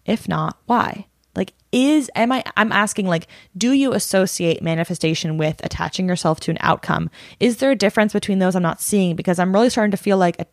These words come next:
manifesting is just really attaching to yourself to a future outcome. And these responses were across the board. Chloe in New Zealand, who's eighteen, said,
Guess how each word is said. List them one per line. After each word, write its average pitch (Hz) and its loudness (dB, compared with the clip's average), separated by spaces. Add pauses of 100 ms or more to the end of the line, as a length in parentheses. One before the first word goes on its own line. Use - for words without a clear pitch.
(240)
manifesting 185 2 (300)
is 190 2
just 185 2 (240)
really 214 4
attaching 175 0
to 175 -8
yourself 156 0
to 151 -2
a - 2
future - -6
outcome. - -4 (880)
And 165 2
these 196 4
responses 180 2
were 160 0
across - -2 (320)
the 156 4 (340)
board. 147 0 (1700)
Chloe 226 2
in 214 2
New 208 2
Zealand, 202 2
who's 190 -2
eighteen, 185 0
said, 170 -2